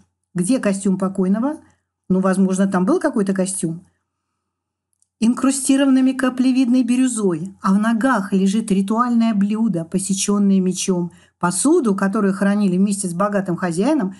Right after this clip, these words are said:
ритуально убивали, чтобы он смог пользоваться ей в царстве мёртвых. Ну, круто, круто. Значит так, здесь у него,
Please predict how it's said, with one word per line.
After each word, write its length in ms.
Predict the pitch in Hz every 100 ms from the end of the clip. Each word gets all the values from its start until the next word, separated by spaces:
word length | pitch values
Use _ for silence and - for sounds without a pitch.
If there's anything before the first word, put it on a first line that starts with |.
| _ -
ритуально 640 | 202 202 196 214 240 254
убивали, 560 | 233 269 233 214 214 170
чтобы 300 | - 175 185
он 100 | 190
смог 460 | 190 196 214 220 - _ -
пользоваться 580 | 214 220 233 240 240 220
ей 400 | 175 196 202 - _
в 60 | -
царстве 480 | 190 190 196 214
мёртвых. 560 | 208 170 165 - 165 -
Ну, 140 | 214
круто, 440 | 226 254 247 196 214
круто. 480 | 202 196 196 170 175 _ _ _
Значит 300 | 233 233 277
так, 180 | 196 160
здесь 280 | 220 277 233
у 20 |
него, 480 | 220 208 254 -